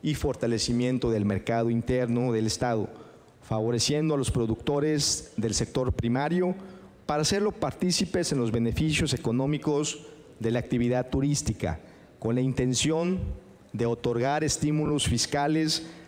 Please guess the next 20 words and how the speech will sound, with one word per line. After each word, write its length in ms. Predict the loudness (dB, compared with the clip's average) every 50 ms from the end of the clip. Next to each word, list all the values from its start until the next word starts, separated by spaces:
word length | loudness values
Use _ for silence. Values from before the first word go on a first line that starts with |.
| -18 -8 -2
a 80 | 0
las 220 | 0 2 2 2 2
empresas 680 | 0 0 0 0 0 2 2 2 0 0 0 0 -2
que 120 | -2 -4
adquieran 540 | -4 -2 -2 0 2 2 2 2 0 0 0
productos 540 | 0 0 2 2 0 0 0 0 0 0 0
del 180 | 0 -2 -2
campo 380 | -2 -2 -2 0 -2 -2 -4 -4
quintanarroense, 960 | -2 -2 0 0 0 0 0 0 0 0 0 0 0 0 0 0 -2 -2 -4 -6 -12 -20 -20 -20 -20 -20 -20 -20 -20 -8
propiciando 760 | -4 -2 0 0 0 0 0 0 0 0 0 2 0 0 -2 -2 -6 -12 -20 -20 -20 -20 -20 -20 -18 -8
de 180 | -4 -2 -2
tal 240 | 0 0 0 0 2
suerte 840 | 2 2 2 2 2 0 -2 0 0 0 2 0 -2 -4 -10 -18 -18 -20 -20 -20 -8 -4
condiciones 760 | -2 0 2 2 2 2 2 2 2 0 0 0 0 0
de 60 | 2 2
mercado 560 | 2 0 0 -2 -2 0 0 2 2 2 2
favorables 720 | 2 2 2 2 2 2 2 2 2 2 2 0 0 0
que 140 | -2 -4 -2
fali-, 260 | -2 0 0 0 0
faciliten 880 | -2 -4 -2 -2 -2 0 0 0 0 0 0 0 -2 -2 -4 -4 -6